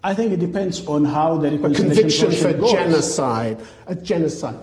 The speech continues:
Speaker 2: one of the most serious
Speaker 1: Even
Speaker 2: crimes you can
Speaker 1: apartheid
Speaker 2: commit.
Speaker 1: in South Africa has reconciled.
Speaker 2: Apartheid
Speaker 1: Okay?
Speaker 2: isn't genocide, Mister Haile Mariam.
Speaker 1: Yeah, for you,
Speaker 2: It's not
Speaker 1: but for
Speaker 2: genocide.
Speaker 1: Africans it is more than genocide.
Speaker 2: Where is your Truth and Reconciliation Commission?
Speaker 1: It is, it has been established,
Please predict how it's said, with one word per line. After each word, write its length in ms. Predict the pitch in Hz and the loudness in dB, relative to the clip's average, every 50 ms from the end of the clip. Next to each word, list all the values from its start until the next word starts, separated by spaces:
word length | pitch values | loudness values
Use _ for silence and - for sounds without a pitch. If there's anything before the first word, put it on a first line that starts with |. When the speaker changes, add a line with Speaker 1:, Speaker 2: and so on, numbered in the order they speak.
| - - | -10 -6
Speaker 2:
one 80 | 180 175 | -4 -2
of 40 | 165 | -2
the 60 | 160 | 0
most 300 | 170 156 147 - - - | -2 -2 -4 -4 -6 -2
serious 340 | - 190 175 165 156 147 - | 0 2 4 4 4 4 4
Speaker 1:
Even 120 | 233 233 - | 4 2 2
Speaker 2:
crimes 460 | 185 165 160 151 143 143 - - - | 2 2 2 4 2 2 0 2 2
you 60 | 160 | 2
can 240 | 147 160 165 160 147 | 2 4 4 2 2
Speaker 1:
apartheid 320 | 143 185 185 185 185 180 175 160 | 4 4 4 4 4 6 4 4
Speaker 2:
commit. 120 | 156 151 156 | 4 4 2
Speaker 1:
in 60 | 160 | 2
South 300 | - - 156 151 147 156 | 2 2 0 0 2 0
Africa 380 | 156 156 - 165 156 - 170 165 | -2 -2 -2 -2 -4 -2 -2 -2
has 200 | 165 160 151 160 | -2 -2 -2 0
reconciled. 840 | 175 170 170 175 180 175 170 - 254 262 233 151 - - - - - - - - - - - - _ _ _ _ _ _ - - _ _ _ _ _ _ _ _ - | 0 0 -2 -2 -4 -6 -6 -6 -6 -6 -6 -8 -8 -10 -14 -18 -20 -20 -20 -20 -20 -20 -20 -20 _ _ _ _ _ _ -20 -20 _ _ _ _ _ _ _ _ -14
Speaker 2:
Apartheid 560 | 151 - - 208 208 208 214 - 190 - - | -10 -6 -4 -4 -2 0 0 2 0 0 -2
Speaker 1:
Okay? 100 | - 190 | -4 -6
Speaker 2:
isn't 320 | 180 151 175 160 - - | -4 -2 -2 -2 -2 -4
genocide, 720 | - - 165 147 135 123 - - - 131 104 95 87 - - - - - - - - - | -2 -2 -2 0 -2 -4 -6 -8 -8 -8 -8 -8 -10 -12 -16 -20 -20 -20 -20 -20 -16 -14
Mister 260 | 143 117 - - 139 | -14 -14 -12 -10 -10
Haile 260 | 123 139 127 117 113 | -8 -8 -6 -6 -6
Mariam. 360 | 110 110 110 104 101 - 135 | -8 -8 -8 -10 -8 -6 -4
Speaker 1:
Yeah, 140 | 139 147 147 | -2 -2 -2
for 240 | - - 156 151 170 | -2 -2 2 2 4
you, 240 | 170 208 262 285 - | 4 4 2 2 0
Speaker 2:
It's 140 | - - | 0 0
not 160 | 180 165 143 131 - - | -2 -2 -2 -2 0 0
Speaker 1:
but 160 | 107 117 120 | 0 0 2
for 60 | - 160 151 | 2 2 2
Speaker 2:
genocide. 140 | - 359 - | 2 2 2
Speaker 1:
Africans 420 | - 196 170 - 175 165 170 160 165 | 0 0 0 0 0 0 0 0 0
it 100 | 151 160 | -2 -4
is 260 | 151 - - - - - - - - - 139 | -6 -10 -12 -16 -18 -20 -20 -20 -20 -16 -6
more 340 | 131 143 165 185 190 175 - | 0 2 4 4 4 4 4
than 240 | 160 156 147 143 | 4 4 4 4
genocide. 560 | 147 143 127 123 120 - - 98 92 - - - - - - - - - - - | 2 0 -4 -4 -6 -8 -8 -10 -12 -14 -16 -20 -20 -20 -20 -20 -20 -20 -12 -6
Speaker 2:
Where 260 | 185 190 196 196 185 | -2 2 2 4 4
is 180 | 175 170 147 165 | 4 2 4 4
your 200 | 170 160 147 131 - | 4 4 2 0 -2
Truth 300 | - - 147 131 - 160 | -2 -2 -2 0 0 -2
and 160 | 135 131 139 | -2 0 0
Reconciliation 1000 | 135 135 - 143 127 131 - - 135 123 123 120 117 120 117 - - 110 104 - | -2 -2 -2 -4 -4 -4 -4 -2 -2 -2 0 0 -2 -4 -4 -6 -8 -10 -12 -10
Commission? 460 | - 127 117 110 107 - - - - | -8 -6 -6 -6 -6 -8 -10 -10 -6
Speaker 1:
It 180 | 147 160 156 165 | -4 -2 0 2
is, 200 | 170 160 - 160 | 2 2 2 0
it 80 | 156 - | -2 -2
has 140 | 151 143 - | -2 -2 -2
been 120 | 156 160 156 | 0 0 0
established, 640 | - - - 156 151 151 226 247 - - - | 0 -2 -4 -6 -6 -4 -6 -6 -6 -8 -10